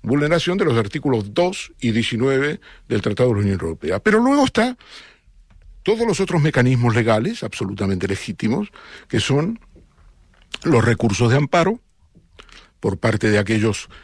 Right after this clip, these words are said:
incluso perjudicados, en el sentido de que no le-, no se les aplica bien la ley de amnistía, suponga que a alguno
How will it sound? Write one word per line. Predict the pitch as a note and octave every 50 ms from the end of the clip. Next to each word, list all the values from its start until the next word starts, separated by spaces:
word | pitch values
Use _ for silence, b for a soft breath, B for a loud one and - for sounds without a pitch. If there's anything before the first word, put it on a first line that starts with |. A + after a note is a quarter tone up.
| B B B
incluso | A#2 A2+ A2 - - C#3 C3 - A#2+
perjudicados, | F2 G2 G2+ - A#2 G#2+ G#2 G#2+ - E3+ C#3 B2+ - C3 - - -
en | - F#2
el | G2
sentido | F#2+ - G2 F2+ A2 G#2+ G#2 G2+
de | G2+ F#2
que | E2 G#2
no | G2+ G#2 G#2
le-, | G2+ G2
no | G2 F#2+ G2 F#2
se | - G2
les | F#2+ F2 F2+
aplica | F#2 - - F#2+ - G#2
bien | F2+ G2 G2 G2+ G2
la | F#2 F#2
ley | F#2 F#2 F#2
de | F#2+
amnistía, | G2 G2+ G#2+ A#2+ B2+ - G3 G3+ F#3
suponga | - - - - - G#2+ G#2 G2+ G#2+ G2
que | - G2 G#2
a |
alguno | G2+ G2+ G#2 G2+ G#2+ A2+ A2 A2+ A#2 A#2